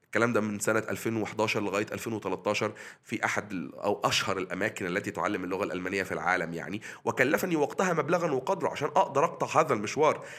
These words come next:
ناس كتيرة تانية ما عندهاش حتى تكلفة الأونلاين، هو التعليم الألماني يرتبط ببيئة تفاعلية،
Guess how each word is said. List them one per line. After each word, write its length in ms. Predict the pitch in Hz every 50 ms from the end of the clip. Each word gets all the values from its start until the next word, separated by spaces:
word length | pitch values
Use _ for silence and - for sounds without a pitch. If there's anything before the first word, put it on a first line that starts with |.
| - - -
ناس 200 | 139 196 - -
كتيرة 260 | - - 240 220 202
تانية 280 | - - - 202 196
ما 80 | 190 175
عندهاش 320 | 170 185 180 214 - -
حتى 220 | - 330 277 - 233
تكلفة 260 | - 190 208 233 - -
الأونلاين، 480 | 190 - 196 190 185 180 190 202 190
هو 160 | 175 175 175 170 - -
التعليم 400 | 160 - - 147 151 170 185 185
الألماني 380 | 170 - 147 143 147 160 175
يرتبط 340 | 165 151 143 - 165 165 151
ببيئة 280 | 139 135 131 - - 135
تفاعلية، 520 | - 135 - 135 101 110 127 127 120